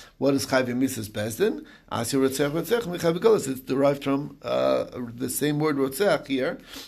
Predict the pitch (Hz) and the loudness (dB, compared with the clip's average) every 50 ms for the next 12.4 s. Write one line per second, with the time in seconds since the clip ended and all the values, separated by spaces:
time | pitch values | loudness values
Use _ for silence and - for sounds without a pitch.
0 | - - 120 127 123 151 202 233 202 - 165 165 - - - - - - - _ | -12 -4 -2 -2 4 6 6 6 8 6 4 0 -2 -12 -16 -20 -20 -20 -20 _
1 | - - - 135 131 135 135 135 123 135 131 120 127 123 135 139 135 123 135 123 | -14 -4 0 2 4 4 4 2 -2 -6 -8 -8 -6 -2 -2 0 0 0 -2 -2
2 | 123 123 120 120 127 127 127 123 127 147 135 - - 190 185 170 - - - - | -2 -4 -4 -4 -2 -2 -2 -2 -4 -6 -6 2 6 6 6 6 2 -6 -12 -20
3 | _ _ - - - - - - - - 127 127 127 120 104 135 139 135 120 117 | _ _ -20 -20 -20 -20 -20 -20 -8 0 2 2 2 2 4 4 4 4 4 2
4 | 113 117 117 131 - - 156 160 156 160 - - - 117 120 131 131 - - 120 | 2 4 4 4 2 0 -2 -2 -2 -6 -8 -8 -4 -2 -2 -2 -2 -4 -6 -4
5 | 117 123 131 135 123 127 113 127 131 135 147 147 127 127 127 120 131 135 139 127 | -2 0 0 0 0 0 -2 -2 -2 0 0 0 -2 -2 -4 -2 -2 -2 -2 -2
6 | 127 120 120 117 113 120 139 135 120 120 123 120 120 104 - 117 113 113 120 131 | -4 -6 -6 -6 -4 0 0 0 0 0 -2 -2 -2 -4 -4 -4 -4 -4 -2 -2
7 | - - 226 254 254 - - - 123 113 110 107 - - 143 156 202 254 - - | -2 -2 -2 -2 -4 -6 -6 -4 -4 -4 -4 -6 -8 -6 -4 -4 -4 -4 -6 -10
8 | - - - - - - - - 123 127 127 131 147 139 143 156 160 - 160 170 | -14 -18 -18 -20 -20 -18 -10 -4 -2 -2 -2 0 0 0 0 0 0 0 0 0
9 | 202 220 208 - 170 170 165 165 160 156 165 170 165 165 165 160 160 160 156 196 | 0 0 0 -2 -4 -6 -4 -2 -4 -4 -2 -4 -4 -4 -4 -6 -8 -6 -2 0
10 | 196 196 156 151 147 - 135 135 123 120 123 143 147 147 - 135 127 139 135 123 | 0 0 0 -4 -4 -2 -2 -2 -2 0 0 0 0 0 -2 0 4 4 2 2
11 | 117 139 165 160 - - 117 117 - 131 131 127 127 139 131 131 - 95 107 147 | 4 2 0 0 0 -2 -4 -4 -2 -2 0 2 2 2 0 0 -2 -2 4 6
12 | 185 208 190 170 160 - - | 6 6 6 0 -4 -6 -10